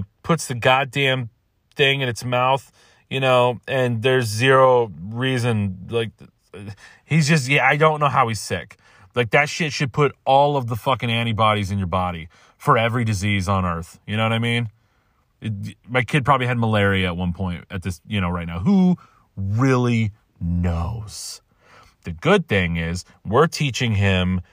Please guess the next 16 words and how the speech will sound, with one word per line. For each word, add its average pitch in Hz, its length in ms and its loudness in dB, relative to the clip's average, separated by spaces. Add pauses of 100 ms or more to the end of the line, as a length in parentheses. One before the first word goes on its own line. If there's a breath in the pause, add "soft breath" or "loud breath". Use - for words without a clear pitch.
(320 soft breath)
it's 147 280 2
okay 95 880 2 (2000)
to 139 140 0
be 104 320 0
handicapped. 82 1000 -6 (1040)
It 127 200 -2
doesn't 110 340 2
mean 104 180 2
you're 98 140 2
actually 85 480 -2
handicapped, 95 640 -4
you 101 80 -2
know 98 80 0
what 95 120 0
I 98 60 0
mean? 101 360 0